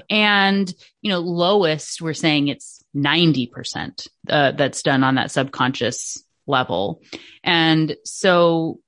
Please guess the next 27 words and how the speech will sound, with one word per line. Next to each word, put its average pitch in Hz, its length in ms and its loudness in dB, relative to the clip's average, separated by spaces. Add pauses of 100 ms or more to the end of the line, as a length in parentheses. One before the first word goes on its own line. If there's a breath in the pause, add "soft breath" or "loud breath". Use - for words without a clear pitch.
(440)
the 180 140 -2
conscious 247 680 0
brain 151 500 2
is 156 160 -4
what 160 100 -2
we 156 120 -2
like 143 240 -2
to 156 120 -6
think 180 720 0 (220)
is 170 240 0
doing 170 580 0
most 156 760 -2
of 156 420 0 (220)
what 160 220 -2
we're 156 80 -2
doing 151 240 0
at 147 80 -2
any 151 220 0
given 151 300 -2
time. 147 440 0 (280 loud breath)
I 156 100 0
use 160 320 0
a, 143 440 -2
say, 151 220 -4
like, 139 240 -6
ninety-nine 175 640 2
percent 147 540 -4